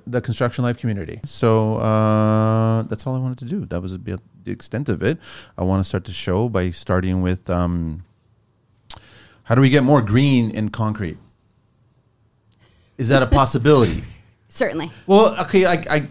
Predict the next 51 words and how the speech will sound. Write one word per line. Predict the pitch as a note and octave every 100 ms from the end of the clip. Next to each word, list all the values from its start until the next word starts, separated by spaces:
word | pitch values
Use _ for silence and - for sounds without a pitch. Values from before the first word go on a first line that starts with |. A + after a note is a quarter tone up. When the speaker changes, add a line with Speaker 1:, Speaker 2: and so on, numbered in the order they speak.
| -
Speaker 1:
I | D3+
don't | F3
know | E3 D3
if | C#3
we |
br-, | B2 C3+
I'm | C3
trying | B2 E3+
to | D#3+
think | D3+ C#3
of | A2+
the | G2+
stuff | - -
that | A2
we | G2
did | C#3+ C#3+
bring | D3+
up | D3 A#2
or | G2+
didn't | B2+ B2+
bring | C3 B2
up, | B2 -
and | A2+
I | A2+
think | C#3 C3
the | B2
smartest | A2 C#3 D3 E3 -
move | C3 C3 A2+
that | A2+
New | A2 A#2+
York | B2+ A#2+
ever | A#2 A2 G#2+
did | F#2 A2 G2
was | G2+ G2
keep | - G#2+ G2
Central | - F#2 -
Park. | F2 - - - - _
Speaker 2:
You | A3+
bet. | A#3 - - -
Speaker 1:
But | G#2 C3+ A#2 G#3+ - - _ _
it's | - A#2 -
the | A#2
worst | A#2 F#3 -
move | A#2 G2
now | G#2 A#2 G#2+ G2
Speaker 2:
<clears throat> |
Speaker 1:
because | G3+ - - A2 G2
it's | G2+ B2+
just | G#2+ F2+
being | A#2 A2+ A2 G#2+
perimeter | G#2 - G#2+ B2+ C3 A#2 A2 G#2+